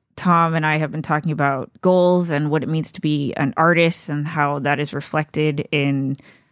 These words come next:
our YouTube channels and the impact that we wanna make, but also, you know, juggling feelings of, like,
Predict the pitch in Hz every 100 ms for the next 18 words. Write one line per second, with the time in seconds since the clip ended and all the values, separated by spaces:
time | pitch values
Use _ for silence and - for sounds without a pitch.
0 | _ - 147 151 170 202 185 185 - 175
1 | 170 165 165 165 147 147 147 131 147 185
2 | 180 165 135 160 165 160 156 151 147 -
3 | 151 - 156 - 160 156 151 151 143 -
4 | _ 165 147 123 139 - _ _ _ _
5 | _ _ _ _ _ _ - - _ 180
6 | - - 190 185 180 170 170 160 160 160
7 | 147 143 139 156 139 123 -